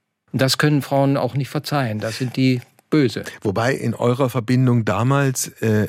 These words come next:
Speaker 2: Ende der sechziger Jahre, sind ja auch Dinge passiert,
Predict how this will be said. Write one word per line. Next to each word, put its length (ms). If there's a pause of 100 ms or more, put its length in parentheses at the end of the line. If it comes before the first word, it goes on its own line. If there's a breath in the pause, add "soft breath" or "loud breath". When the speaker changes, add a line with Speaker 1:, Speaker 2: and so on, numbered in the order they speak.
Speaker 2:
Ende 300
der 120
sechziger 480
Jahre, 360
sind 180
ja 140
auch 160
Dinge 420
passiert, 640